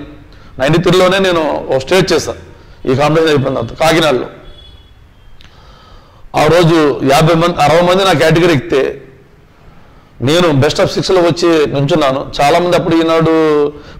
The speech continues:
పేపర్లో చాలా ఇదిగా నా గురించి రాశారు ఆ రోజున. చల్లారో చాలా, ఎందుకంటే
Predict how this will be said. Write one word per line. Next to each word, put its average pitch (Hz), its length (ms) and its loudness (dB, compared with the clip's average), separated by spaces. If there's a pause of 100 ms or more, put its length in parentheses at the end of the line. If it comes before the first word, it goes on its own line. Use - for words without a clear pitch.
పేపర్లో 147 340 2 (140)
చాలా 156 180 2
ఇదిగా 170 220 2
నా 170 80 2
గురించి 147 260 0
రాశారు 135 440 0
ఆ 127 40 0
రోజున. 123 260 0 (640)
చల్లారో 156 560 2
చాలా, 143 120 2
ఎందుకంటే 160 420 0